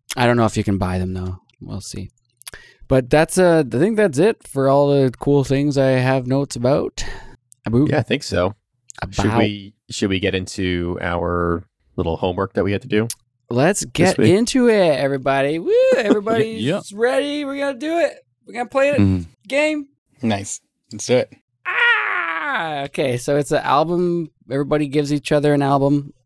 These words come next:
Speaker 1: and we have certain questions that we want to, like, not, I don't know, I called it criteria. We just wanna kind of run through certain things about the album, like how it made us feel, any interesting stories about the label, artist, things like that.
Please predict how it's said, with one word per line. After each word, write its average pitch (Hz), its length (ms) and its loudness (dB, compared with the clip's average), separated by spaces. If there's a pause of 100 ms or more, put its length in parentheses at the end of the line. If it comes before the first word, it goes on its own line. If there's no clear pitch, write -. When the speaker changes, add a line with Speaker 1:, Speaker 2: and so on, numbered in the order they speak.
(200)
Speaker 1:
and 113 600 0 (520)
we 113 80 -4
have 123 220 2
certain 135 560 2
questions - 520 2
that 135 120 2
we 135 100 0
want 127 540 0 (320)
to, - 200 -6
like, 113 220 -2
not, 127 280 -2 (220)
I 98 60 -6
don't 104 100 -8
know, 104 180 -12 (100)
I 107 60 -8
called 117 260 -2
it - 80 -8
criteria. 127 760 0 (560)
We 143 100 0
just 147 120 -2
wanna 143 220 4
kind 127 160 2
of 117 100 0
run 135 240 4
through 135 240 2
certain 120 320 -2
things 120 240 0
about 113 240 2
the 110 140 2
album, 107 200 2
like 104 140 -2
how 107 160 -2
it 107 60 -4
made 104 180 0
us 104 160 -2
feel, 170 500 2 (280)
any 127 240 2
interesting 120 400 0
stories 131 460 2
about 110 240 -4
the - 100 -10
label, 117 420 2
artist, 117 440 -2
things 113 200 -2
like 110 160 -8
that. 110 380 0